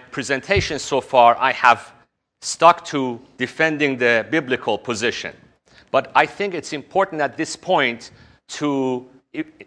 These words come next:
at this point in, in, in our presentation on the challenges of Islam, to kind of give a word back to Islam. Muslims really have some false ideas about their scriptures, and we must not leave that go unchallenged.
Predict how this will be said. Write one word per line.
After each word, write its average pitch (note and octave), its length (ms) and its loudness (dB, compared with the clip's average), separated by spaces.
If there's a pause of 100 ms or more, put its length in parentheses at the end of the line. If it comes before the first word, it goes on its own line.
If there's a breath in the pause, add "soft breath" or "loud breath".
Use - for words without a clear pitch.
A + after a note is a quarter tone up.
at B2 120 -2
this D#3+ 100 -8
point D3 220 -4
in, C3 140 -4
in, B2+ 280 -8
in B2 140 -4
our A#2+ 240 2
presentation B2 840 -6
on A2+ 260 -4 (160)
the A#2 80 -6
challenges C3 540 -2
of G#2+ 80 -4
Islam, C3+ 380 -2
to - 120 -14
kind E3+ 240 -4
of A#2+ 120 -4
give D3 160 -6
a C3 60 -6
word A#2+ 340 -6
back C#3+ 340 -4
to E3+ 160 -8
Islam. - 400 -8 (1160)
Muslims C#3+ 640 -2
really D#3+ 320 -4
have C3 200 -2
some C3+ 220 -6
false C#3+ 500 0
ideas A#2 520 -2
about G#2 280 -2
their G#2+ 120 -6
scriptures, - 720 -10 (400)
and G#2+ 180 -4
we B2+ 140 -6
must B2+ 300 -2
not B2+ 320 0
leave A#2 240 -8
that A2 200 0
go G#2 180 -6
unchallenged. G2 760 -6